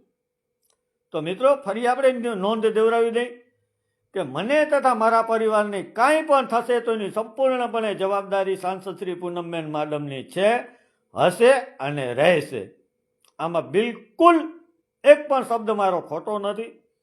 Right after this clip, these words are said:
હું હોશો અવાજમાં બોલું છું. સાંસદશ્રીની ગેંગ છે, Gangs of જામનગર, અને એની ગેંગમાં ઘણા લોકો સામેલ છે,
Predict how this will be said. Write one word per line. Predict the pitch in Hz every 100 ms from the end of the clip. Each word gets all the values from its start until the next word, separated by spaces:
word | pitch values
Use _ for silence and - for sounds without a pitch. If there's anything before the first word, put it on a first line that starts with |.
| _ -
હું | 156
હોશો | 160 165 175
અવાજમાં | 147 156 226 262 262 247
બોલું | 233 233 220 208
છું. | 208 208 _ _ _ _ _
સાંસદશ્રીની | 190 226 233 285 294 285 285 277
ગેંગ | 240 214 226 214 208
છે, | - 208 202 - - _ _ _ _ _ _ _ _ _ _ _ _ 139
Gangs | 160 226 254 254 - _ -
of | 185 208 214 - _ _ 123
જામનગર, | 117 147 156 156 147 139 135 135 98 - _ _ _ _ _ _ _ _ _ -
અને | 156
એની | 160 214 302 294
ગેંગમાં | 269 262 262 254
ઘણા | 180 185 180
લોકો | 175 175 156
સામેલ | 147 143 190 226 - _ _ _
છે, | 190 101